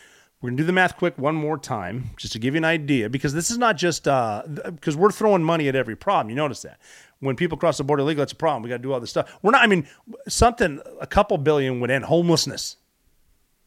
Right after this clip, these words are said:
But not our concern. I can bet you pump a billion into, just give any vet who's having a tough time with P T S D that can't get into the V A, give him a billion bucks. He'll solve that shit. Watch. He or she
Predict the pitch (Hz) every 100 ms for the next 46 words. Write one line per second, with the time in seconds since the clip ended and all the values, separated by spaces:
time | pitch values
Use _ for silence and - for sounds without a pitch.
0 | _ _ _ _ _ _ _ _ - 160
1 | 135 - - _ _ _ - 160 160 151
2 | - 117 - 113 - - 196 302 330 185
3 | - 190 151 127 165 196 170 147 143 131
4 | - - - _ 143 165 262 160 147 226
5 | 170 165 190 147 120 170 170 135 151 147
6 | 131 - 156 147 160 151 123 - 147 143
7 | 127 - 131 113 - 151 139 147 139 139
8 | - 135 113 101 127 123 123 143 156 220
9 | 202 110 151 139 110 117 - 139 - 139
10 | 104 87 - 90 90 117 87 - - -
11 | 226 190 160 139 - 156 95 92